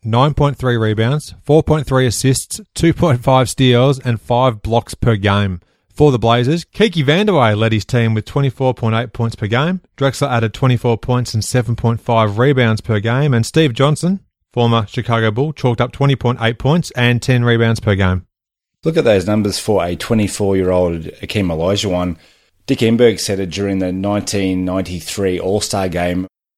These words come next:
Speaker 2: Was there any superstar that played with such little fanfare, I guess, as what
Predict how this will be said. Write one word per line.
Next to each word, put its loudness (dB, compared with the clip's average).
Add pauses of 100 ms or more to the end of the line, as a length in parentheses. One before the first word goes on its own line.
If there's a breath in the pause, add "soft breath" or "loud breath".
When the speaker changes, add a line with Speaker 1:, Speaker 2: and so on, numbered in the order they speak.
Speaker 2:
Was -2
there 2
any 2
superstar -2
that -6
played -2
with -4
such -4 (220 soft breath)
little 2 (520)
fanfare, -2 (160)
I -6
guess, -4
as -6
what -2